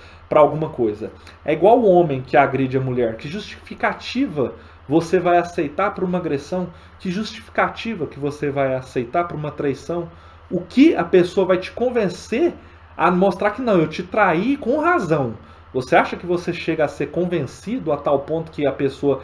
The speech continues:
te traiu por um bom motivo? Se a pessoa te traiu, é porque ela não tinha, às vezes, uma consideração pelo seu sentimento, pelo relacionamento, por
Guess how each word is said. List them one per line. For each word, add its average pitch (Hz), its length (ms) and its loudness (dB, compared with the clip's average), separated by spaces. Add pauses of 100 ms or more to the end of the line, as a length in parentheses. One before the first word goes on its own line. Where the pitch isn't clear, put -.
(220)
te - 140 -12
traiu 156 360 4
por 185 180 -2
um 143 40 -2
bom 135 220 4
motivo? 185 560 -2 (380)
Se - 100 -4
a 247 40 0
pessoa 254 300 0
te - 160 -8
traiu, 175 480 2 (280)
é 135 80 -4
porque 175 560 0 (180)
ela 165 220 2
não 196 160 -2
tinha, 196 460 -4
às 135 420 0
vezes, 165 580 0
uma 151 300 -6
consideração 165 720 -2
pelo 156 220 -6
seu 135 160 -8
sentimento, 147 760 -6 (300)
pelo 135 220 4
relacionamento, 135 1080 -2 (240)
por 156 180 2